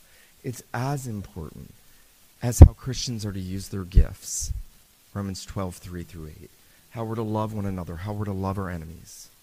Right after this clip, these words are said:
It's no less spiritual. It may feel that way, but it is just as spiritual.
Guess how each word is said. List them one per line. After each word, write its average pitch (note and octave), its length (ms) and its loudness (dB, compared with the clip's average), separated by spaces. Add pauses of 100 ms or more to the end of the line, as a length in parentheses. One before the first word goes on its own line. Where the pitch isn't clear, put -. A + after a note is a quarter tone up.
(440)
It's C3 200 -10
no B2+ 280 0
less C#3 300 0
spiritual. - 680 -6 (800)
It A#2 100 -6
may D#3 120 -2
feel E3+ 380 -8
that A#2+ 180 -6
way, F2+ 160 -6
but G#2 200 -10
it B2 120 -8
is A2 200 -8
just - 720 -10 (560)
as A2 140 -4
spiritual. - 720 -8